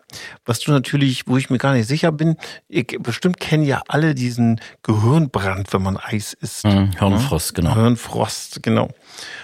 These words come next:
Speaker 1: Und das kommt ja dadurch, dass quasi über die Abkühlung der, mm, tatsächlich der,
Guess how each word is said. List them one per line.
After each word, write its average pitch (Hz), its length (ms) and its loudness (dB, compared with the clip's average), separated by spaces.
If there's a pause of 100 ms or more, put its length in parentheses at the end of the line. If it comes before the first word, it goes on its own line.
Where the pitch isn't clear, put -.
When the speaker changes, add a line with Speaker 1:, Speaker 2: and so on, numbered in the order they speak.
(100)
Speaker 1:
Und 120 120 0
das 127 140 0
kommt 165 180 -2
ja 120 100 2
dadurch, 143 440 2
dass 123 240 -2
quasi 127 380 0
über 120 260 2
die 110 260 -6
Abkühlung 185 760 0
der, 107 420 0 (320)
mm, 101 680 -2 (120)
tatsächlich 151 460 0
der, 104 360 2